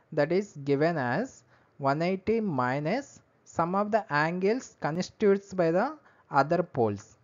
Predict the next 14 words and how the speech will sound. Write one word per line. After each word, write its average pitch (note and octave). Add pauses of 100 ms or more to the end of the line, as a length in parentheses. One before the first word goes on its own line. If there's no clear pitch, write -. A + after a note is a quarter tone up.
(400)
minus D#3
sum D#3+
of F3+
the F#3
angles D#3+ (160)
constitutes F3
by D3+
the G#3 (100)
other D#3+
zeros. A2 (380)
That C#3
is D#3
nothing C#3+
but A3